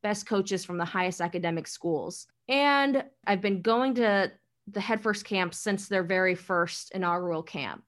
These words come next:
And meeting Coach Pat there really kind of kicked things off. I saw she was sitting by herself <laughs> over at a field.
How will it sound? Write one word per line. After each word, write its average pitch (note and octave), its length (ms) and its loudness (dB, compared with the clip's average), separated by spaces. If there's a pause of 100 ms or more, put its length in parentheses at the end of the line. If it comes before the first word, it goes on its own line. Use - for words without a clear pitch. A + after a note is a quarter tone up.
And F3 680 2 (1300)
meeting A#3 680 4
Coach A#3+ 320 0
Pat G#3 280 2
there F#3+ 300 4
really G3 280 2
kind G3 200 -2
of F3+ 80 -4
kicked - 260 -6
things F#3+ 240 -2
off. F3 220 4
I E3+ 80 0
saw G#3+ 200 -4
she G#3 180 -2
was E3+ 140 0
sitting A#3+ 280 0
by A#3 120 4
herself G3 640 4
<laughs> - 40 -6
over A3 480 4 (420)
at G3+ 100 4
a G#3 60 2
field. F3+ 680 2